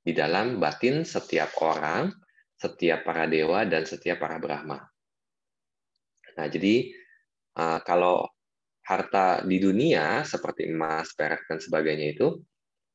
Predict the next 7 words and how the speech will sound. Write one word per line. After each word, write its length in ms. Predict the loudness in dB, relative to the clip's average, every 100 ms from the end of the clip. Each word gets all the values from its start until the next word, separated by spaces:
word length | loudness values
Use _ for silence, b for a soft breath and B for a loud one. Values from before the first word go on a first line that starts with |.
| _ -10
itu 220 | 0 4 4
merupakan 760 | 2 0 0 -2 0 0 0 -2 -10 _ _ -2
lokia 480 | -2 -2 0 2 2
ratana, 580 | 2 -2 -4 -4 -8 -6
jadi 240 | -2 -2 -2
permata 840 | -2 -2 -4 -2 0 0 -2 -14 _ _ -4
duniawi. 800 | 0 0 0 0 0 -2 -4